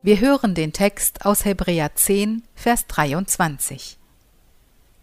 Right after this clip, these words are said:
Lasst uns festhalten an dem Bekenntnis der Hoffnung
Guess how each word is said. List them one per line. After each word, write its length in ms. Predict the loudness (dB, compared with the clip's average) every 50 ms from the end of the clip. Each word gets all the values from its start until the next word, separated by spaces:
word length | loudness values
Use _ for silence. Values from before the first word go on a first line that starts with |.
| _ -20 -20 _ _ _ -20 -20 _ _ _ _ _ _ _ -4 2
Lasst 320 | 4 4 4 4 2 2
uns 240 | 2 2 2 2 0
festhalten 760 | 0 0 0 0 -2 -2 0 0 2 2 0 0 -2 -4 -2
an 180 | 0 0 0 2
dem 180 | 2 2 2
Bekenntnis 600 | 0 -2 0 2 2 2 2 2 0 0 0 2
der 200 | 2 2 2 2
Hoffnung 560 | 2 2 0 0 -2 -6 -4 -4 -4 -4 -8